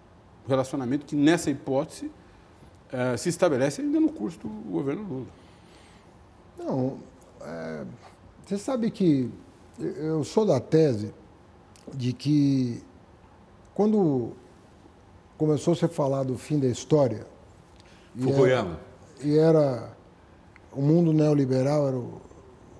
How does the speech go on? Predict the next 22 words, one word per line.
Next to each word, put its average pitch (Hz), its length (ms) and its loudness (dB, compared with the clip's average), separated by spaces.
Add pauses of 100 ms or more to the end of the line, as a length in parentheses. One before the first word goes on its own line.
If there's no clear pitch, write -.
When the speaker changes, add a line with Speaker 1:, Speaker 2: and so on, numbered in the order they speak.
(320)
Speaker 2:
né, 143 220 0
o, 117 200 -4 (540)
Speaker 1:
Uhum. 110 280 -10 (300)
Speaker 2:
o 127 120 2
auge 139 420 4
da 117 320 -6 (580)
organização, 127 1000 -2 (1300)
né, 120 300 -4 (240)
global 127 680 -2
e 104 40 -12
tal, 147 280 -8 (680)
é, 131 600 -4
eu 160 120 2
dizia 185 200 0
o - 20 0
seguinte: 143 400 0
"Olha, 143 80 4
isso - 100 -6
vai 185 100 0
dar 175 120 4
problema." 170 560 4 (360)
<laughs> - 360 -6